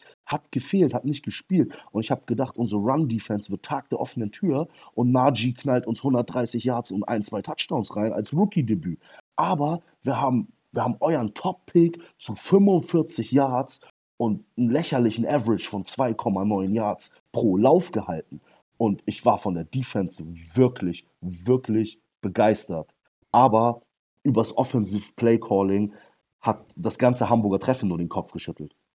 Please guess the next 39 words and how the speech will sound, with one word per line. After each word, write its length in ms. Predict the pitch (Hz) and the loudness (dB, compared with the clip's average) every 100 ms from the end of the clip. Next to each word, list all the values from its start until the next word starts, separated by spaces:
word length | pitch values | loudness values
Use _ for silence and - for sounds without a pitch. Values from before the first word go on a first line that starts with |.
| _ _ _ | _ _ _
So, 280 | 92 104 95 | -2 0 2
weil 300 | 98 98 95 - 71 | 2 2 0 -6 -16
wir, 340 | - 101 123 - | -8 2 2 2
wir 340 | 92 87 107 117 | -2 -2 0 2
hatten 220 | - 101 | 2 0
das 100 | 80 | -4
Spiel. 320 | - 82 78 _ - | -6 -8 -8 _ -2
Und 160 | 110 | 2
am 100 | 120 | 4
Ende 300 | 120 147 139 | 6 6 6
war's, 240 | 120 127 - | 6 4 2
war's 320 | 98 - - | 2 2 2
doch 200 | 139 123 | 0 2
nur 160 | 131 120 | 2 2
ein 60 | 104 | 2
Special 380 | - 120 120 | 2 2 2
Teams 320 | 104 107 104 - | 2 2 2 0
Play, 360 | 110 107 117 - _ _ | 2 2 2 -4 _ _
was 160 | 101 95 | -4 -2
uns, 240 | 101 - - | -4 -6 -4
was 160 | 107 | -4
uns, 300 | 87 110 - | -2 -2 -4
äh, 320 | - 101 104 98 _ | 0 2 2 0 _
das 120 | - - | -6 -4
Spiel 260 | - 131 | 4 6
gekostet 480 | 113 - 123 - 95 | 6 2 -2 -2 -2
hat, 180 | 101 107 _ _ _ - | 0 -2 _ _ _ -2
was, 300 | 196 - - | 0 0 -2
äh, 160 | 98 | -2
den 240 | 90 107 104 | 0 0 2
Change 300 | 139 117 104 | 4 2 2
of 100 | 98 | -2
Pace 260 | - 113 - | 4 4 4
gebracht 380 | 110 95 98 - | 0 0 -2 0
hat. 220 | 98 107 _ _ _ _ | 0 0 _ _ _ _
Und, 360 | 101 104 101 - | 0 2 0 -2
ähm, 380 | 101 98 98 90 _ - | -2 0 0 -4 _ -4
dass 220 | 110 - | -2 4
wir, 320 | 110 107 | 4 4